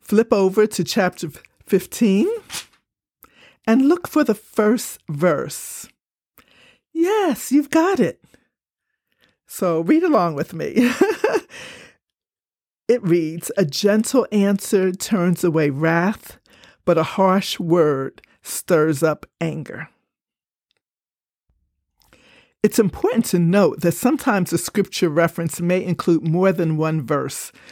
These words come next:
For example, First Corinthians thirteen four through seven.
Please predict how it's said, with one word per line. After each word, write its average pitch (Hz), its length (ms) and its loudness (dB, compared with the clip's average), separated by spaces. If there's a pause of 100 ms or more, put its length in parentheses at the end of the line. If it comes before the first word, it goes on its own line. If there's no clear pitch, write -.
(240)
For 196 160 4
example, 208 680 0 (200)
First - 460 0
Corinthians 202 840 0 (100)
thirteen 175 760 0 (120)
four 156 340 2
through - 260 -2
seven. - 580 -4